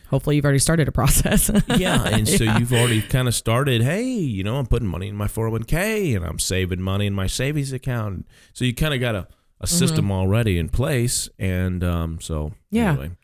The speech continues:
Speaker 1: So, so, so then I'll kinda lead right into the next question for you is, do you think it's better to plan for retirement alone than as a team? Kinda setting you up here.
Speaker 2: It may be true in some cases.
Speaker 1: Yeah, yeah.
Speaker 2: Seriously. And it
Speaker 1: Mm-hmm.
Speaker 2: really kinda has, um,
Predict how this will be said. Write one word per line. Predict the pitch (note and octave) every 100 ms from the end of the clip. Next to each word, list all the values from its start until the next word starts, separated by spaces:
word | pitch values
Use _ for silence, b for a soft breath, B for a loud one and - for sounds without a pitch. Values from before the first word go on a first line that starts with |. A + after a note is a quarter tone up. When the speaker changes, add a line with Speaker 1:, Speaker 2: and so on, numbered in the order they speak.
| b b b
Speaker 1:
So, | - G3+ D#3+
so, | E3+ D3+
so | - D#3+
then | D#3+ D#3
I'll |
kinda | D3+ D3+
lead | D3 D3+
right | D3+
into | D3 C3
the | C#3+
next | E3+ -
question | C#3+ C3 C#3
for | C#3+ C3+
you |
is, | C#3 D#3 D#3+
do | D#3
you |
think | D#3+ D3+
it's | -
better | E3 D#3
to | C#3+
plan | - D#3
for | D3+
retirement | D3+ D3+ D3+ D3+
alone | C#3+ D3 G#3 C4 _ -
than | D3+
as | D3+ D3+
a |
team? | F#3 C4 - _ _ _ _ -
Kinda | A#2
setting | - B2 B2+
you | C#3+
up | -
here. | A#2 A2+ - _ _ _ _
Speaker 2:
It | A#2
may | F#3+
be | G3
true | - C#3
in |
some | A2+ G#2+
cases. | F#2+ F#2 D2 - -
Speaker 1:
Yeah, | F#3 E3+ - - F#3+
yeah. | F3
Speaker 2:
Seriously. | - C#3 C3+ - C2+
And | F#3 F#3+
it | F3+
Speaker 1:
Mm-hmm. | F3+
Speaker 2:
really | B2 D#3
kinda | - A#2 G#2
has, | G2+ F#2+ - _ _ _ _ _
um, | F#2+ F2 E2+ E2 F2